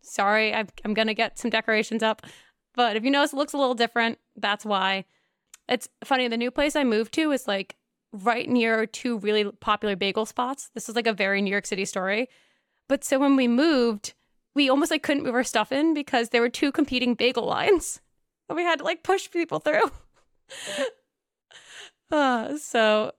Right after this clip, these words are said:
it, like, sounds great in theory, but in reality, when it's, like,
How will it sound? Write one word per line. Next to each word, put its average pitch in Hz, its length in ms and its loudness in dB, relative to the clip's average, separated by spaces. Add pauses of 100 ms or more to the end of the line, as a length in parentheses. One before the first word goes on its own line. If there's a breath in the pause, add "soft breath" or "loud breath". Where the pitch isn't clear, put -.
(360)
it, 285 100 2
like, 330 140 -2
sounds 285 340 -2
great 330 220 2
in 311 80 2
theory, 254 340 2
but 240 180 0
in 247 80 0
reality, 226 420 2
when 240 100 2
it's, 226 100 -2
like, 226 140 -2